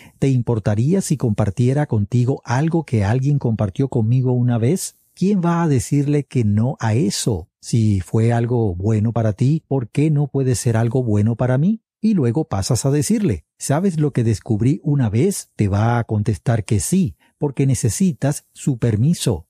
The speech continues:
"¿Sabes lo que descubrí? Descubrí que no puedo arreglar mi relación con Dios por mi cuenta". Y luego le dices, "Déjame contarte lo que Jesús hizo. Y tú sabes que te dije que íbamos a hacer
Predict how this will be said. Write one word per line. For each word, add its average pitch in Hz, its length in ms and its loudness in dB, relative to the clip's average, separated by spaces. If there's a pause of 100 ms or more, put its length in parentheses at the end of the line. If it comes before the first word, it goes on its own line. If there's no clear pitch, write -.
(120)
"¿Sabes 196 340 0
lo 165 120 2
que 139 140 0
descubrí? 131 640 0
Descubrí 123 500 0
que 123 220 0
no 104 540 0
puedo 147 320 0
arreglar 110 560 0
mi 107 140 2
relación 104 640 0
con 104 200 0
Dios 139 260 0
por 127 200 -2
mi 110 120 0
cuenta". 117 580 -2 (420)
Y 147 140 0
luego 170 260 0
le 143 120 2
dices, 135 440 -2 (280)
"Déjame 170 400 0
contarte 127 500 -2
lo 131 140 -2
que 110 100 -2
Jesús 160 500 -2
hizo. 107 480 0 (360)
Y 160 100 0
tú 208 120 0
sabes 202 340 0
que 156 120 -2
te 127 140 0
dije 151 360 -2
que 135 120 -2
íbamos 139 460 0
a 107 160 2
hacer 127 340 0